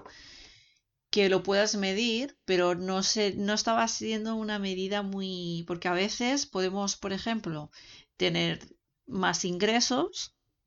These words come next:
¿no? "Quiero ganar más dinero". Puede ser que estemos ingresando más, pero que por otro lado tengamos más costes y en verdad estemos ganando menos.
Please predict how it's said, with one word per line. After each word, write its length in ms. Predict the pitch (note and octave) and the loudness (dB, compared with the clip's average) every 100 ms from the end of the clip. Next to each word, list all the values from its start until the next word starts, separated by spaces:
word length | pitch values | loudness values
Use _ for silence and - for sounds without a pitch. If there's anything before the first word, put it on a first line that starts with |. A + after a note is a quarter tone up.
| _ _ - - | _ _ -18 -4
¿no? 280 | F3+ A3+ D4+ | -2 0 2
"Quiero 160 | G#3+ A3+ | 2 4
ganar 220 | G3+ G3 | 2 2
más 140 | G3 G3 | -2 -2
dinero". 280 | F3 D#3 C#3 | -4 -6 -4
Puede 240 | F3+ F3+ | -2 0
ser 200 | - G#3+ | 0 -2
que 100 | F3 | -4
estemos 440 | E3+ D#3 - F3 F#3 | -6 -6 -4 -4 -2
ingresando 500 | F3+ F3+ F#3 F#3 G3 | -2 0 0 -2 0
más, 360 | A3+ C#4 D#4+ | 2 0 0
pero 240 | - F3 E3+ | -2 -2 -2
que 80 | E3+ | -4
por 140 | E3 | -4
otro 160 | E3 F3+ | -4 -2
lado 160 | F#3 F#3+ | -2 -2
tengamos 320 | D#3 D#3 E3 | -6 -6 -6
más 240 | F3+ F#3 | -4 -6
costes 480 | - G#3+ G#3+ B3+ C#4 | -4 -4 -4 -6 -4
y 40 | F3+ | -4
en 80 | |
verdad 380 | D#3+ D3+ E3 - | -4 -4 -4 -4
estemos 380 | E3+ - F#3+ F3+ | -4 -6 -4 -4
ganando 380 | E3+ D3 C#3+ D3+ | -4 -4 -4 -4
menos. 460 | D#3 G3 E3+ E3 | -2 -2 -2 -6